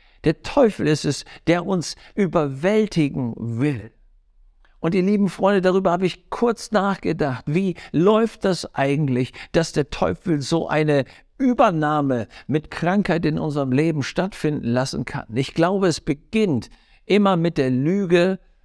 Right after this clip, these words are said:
dass wenn die Krankheit kommt, kommt auch die Lüge, "Gott möchte, dass du krank wirst."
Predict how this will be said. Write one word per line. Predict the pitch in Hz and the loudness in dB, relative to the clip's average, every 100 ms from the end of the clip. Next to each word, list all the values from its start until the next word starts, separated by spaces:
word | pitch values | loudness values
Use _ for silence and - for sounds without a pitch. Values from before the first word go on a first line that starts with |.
| _ | _
dass | - 131 - 127 | 0 2 0 0
wenn | 160 | 2
die | 170 | 2
Krankheit | - - 156 - 120 113 | 0 -2 -2 0 -2 -4
kommt, | - - 196 190 - | -4 0 2 0 0
kommt | 165 156 | -4 -2
auch | 131 | -2
die | - 117 | 0 2
Lüge, | 123 165 143 139 131 - _ _ _ | 2 2 2 2 0 -10 _ _ _
"Gott | 156 160 - - _ _ _ - | -2 -2 -4 -18 _ _ _ -4
möchte, | 123 143 139 - 117 - - | 0 0 0 0 0 0 -4
dass | - 123 - | -4 -2 -2
du | 117 | -2
krank | - - 120 117 110 | -2 -6 -2 -2 -2
wirst." | 92 98 95 - - | -4 -4 -6 -10 -16